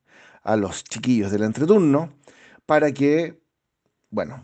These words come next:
discrepen conmigo, pero además para que ellos puedan comentar de juegos que no he jugado, porque dos mil once es un año muy fructífero, pero donde hay muchos juegos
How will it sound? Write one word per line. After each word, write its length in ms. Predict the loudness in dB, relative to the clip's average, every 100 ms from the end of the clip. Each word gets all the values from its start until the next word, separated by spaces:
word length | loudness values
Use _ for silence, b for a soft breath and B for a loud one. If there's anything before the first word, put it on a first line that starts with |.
| _
discrepen 500 | -8 -4 2 2 2
conmigo, 480 | 0 -2 -2 -2 -6 -12 _ b b b b b
pero 200 | 2 4
además 440 | 4 2 -2 -6 -8
para 220 | -6 -4
que 100 | -2
ellos 180 | -4 -4
puedan 220 | -6 -4
comentar 360 | -4 -2 -2
de 80 | -2
juegos 520 | 0 0 2 -2 -6 -14 -6
que 180 | -6
no 220 | -2 0 0
he 40 |
jugado, 500 | 0 0 2 2 0
porque 540 | -4 -4 -2 -2 -2 _
dos 200 | -6 -2
mil 180 | 0 2
once 320 | 2 0 -2 -8
es 140 | -4
un 240 | -4 -4 -6
año 360 | -4 -2 -4 -6 -6
muy 440 | 0 4 4 2
fructífero, 760 | -2 -8 -6 -6 -4 -4 -4 B B B B B B
pero 400 | 2 4 2 -2 _ _
donde 240 | -6 0 2
hay 60 |
muchos 400 | 2 0 -2 -4
juegos 640 | 0 0 0 -6 -12 -20